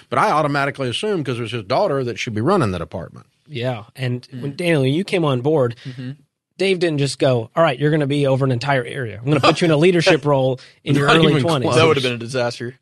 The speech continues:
Speaker 2: And you've, you've moved, like you said, from role to
Speaker 3: Mm-hmm.
Speaker 2: role to role. In the last
Speaker 3: Yeah.
Speaker 2: few years, you've been in different leadership roles, and you've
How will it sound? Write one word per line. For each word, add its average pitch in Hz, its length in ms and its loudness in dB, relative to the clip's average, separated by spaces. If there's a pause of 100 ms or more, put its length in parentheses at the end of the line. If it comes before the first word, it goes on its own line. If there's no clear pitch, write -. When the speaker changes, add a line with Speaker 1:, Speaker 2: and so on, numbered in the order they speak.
Speaker 2:
And 147 360 0
you've, 185 340 0
you've 175 220 2
moved, 180 280 6
like 147 220 -2
you 190 80 -4
said, 139 260 0
from 123 140 -4
role 147 220 2
to 135 60 -2
Speaker 3:
Mm-hmm. 135 100 0
Speaker 2:
role 139 140 2
to 127 120 -4
role. 139 220 2
In 120 160 -6
the 120 80 -4
last 127 240 0
Speaker 3:
Yeah. 110 40 -6
Speaker 2:
few 151 100 0
years, 135 500 2
you've 139 180 0
been 139 160 2
in 120 140 0
different 131 300 -2
leadership 135 440 0
roles, 113 360 0
and 127 300 0 (100)
you've 170 280 4